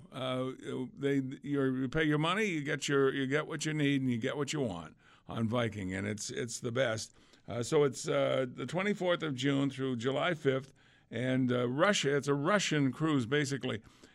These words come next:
and really focuses, uh, on, uh, seeing as much as you, uh,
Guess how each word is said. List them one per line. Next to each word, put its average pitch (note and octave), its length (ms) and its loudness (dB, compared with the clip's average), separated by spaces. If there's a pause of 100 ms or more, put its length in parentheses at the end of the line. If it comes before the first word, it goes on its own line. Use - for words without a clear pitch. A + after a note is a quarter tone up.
(120)
and C#3 260 0
really D#3+ 260 4
focuses, C3 800 0
uh, A#2+ 240 -4
on, B2+ 420 0
uh, A#2+ 200 -6
seeing E3+ 500 0
as A#2+ 140 -2
much D3 240 -2
as B2 180 0
you, B2 360 0
uh, A#2+ 120 -4